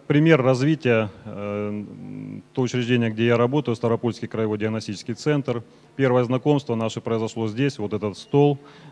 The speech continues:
э, Николай Иванович, Али Магомедович, э, Саша Ахай, Гамбург. Э, впечатлило, э, начали заниматься у себе, у себя, по-, купили, приобрели лазер Luminis сто ватт,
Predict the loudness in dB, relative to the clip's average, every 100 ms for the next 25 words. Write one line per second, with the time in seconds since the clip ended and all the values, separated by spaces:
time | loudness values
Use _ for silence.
0 | -16 -10 -6 -4 -4 -4 -4 -4 0 2
1 | 2 4 4 4 -2 -6 -18 -20 _ _
2 | _ _ -12 -10 -10 -8 -4 -4 -2 -4
3 | -6 -14 -16 -12 -10 -10 -4 -4 -2 -4
4 | -2 0 0 2 2 2 -4 -8 _ _
5 | _ -20 -20 _ -18 -10 -6 -4 -2 -2
6 | -4 -6 -12 -18 _ _ _ _ _ _
7 | _ _ -12 -8 -8 -4 -2 2 0 -2
8 | -10 -20 -20 -14 -10 -8 -6 -4 -4 -6
9 | -6 -4 -4 -4 -6 -10 -10 -8 -6 -6
10 | -8 -12 -6 0 4 4 2 -2 -2 -4
11 | -8 -6 -4 -4 -8 -14 -20 -8 -4 -2
12 | -2 0 0 0 0 0 2 2 -2 -4
13 | -4 0 0 -2